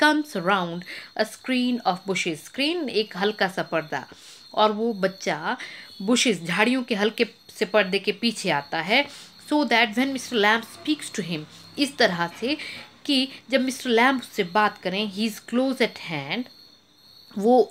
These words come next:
नज़दीक ही हो, and Derry is startled, और मिस्टर लैम्प के बात करने पर डेरी हैरान हो जाए। क्यों? क्योंकि उसको, mm, लग रहा है कि वो अकेला है, तो जैसे ही वो मिस्टर लैम्प की आवाज़ सुनेगा तो वो थोड़ा चौंक जाए।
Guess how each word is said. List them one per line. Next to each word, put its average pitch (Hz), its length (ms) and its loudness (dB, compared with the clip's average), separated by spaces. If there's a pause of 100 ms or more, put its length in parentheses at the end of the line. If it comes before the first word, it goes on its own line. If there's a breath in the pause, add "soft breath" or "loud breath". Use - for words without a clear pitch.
नज़दीक 208 480 4
ही 190 180 -2
हो, 214 300 2 (240 loud breath)
and 208 160 2
Derry 208 300 2
is 185 200 -6
startled, 190 640 -2 (100)
और 277 380 4 (540 soft breath)
मिस्टर 214 300 0
लैम्प 220 340 6
के 220 100 2
बात 202 320 4
करने 165 280 -4
पर 254 300 2 (380 loud breath)
डेरी 202 380 4 (220 loud breath)
हैरान 214 360 6
हो 165 100 -6
जाए। 151 240 0
क्यों? 247 280 -2
क्योंकि 254 280 -2
उसको, 247 300 0 (280)
mm, 180 640 -4
लग 220 180 6
रहा 226 180 8
है 196 200 4
कि 202 140 -6
वो 247 140 4
अकेला 254 540 4
है, 185 140 2
तो 240 100 -6
जैसे 226 300 2
ही 247 40 6
वो 226 120 0
मिस्टर 196 260 -6
लैम्प 196 240 2
की 190 100 0
आवाज़ 175 240 2
सुनेगा 240 580 0 (300 loud breath)
तो 240 60 4
वो 202 120 0
थोड़ा 196 340 2 (300 loud breath)
चौंक 226 320 6
जाए। 147 280 -8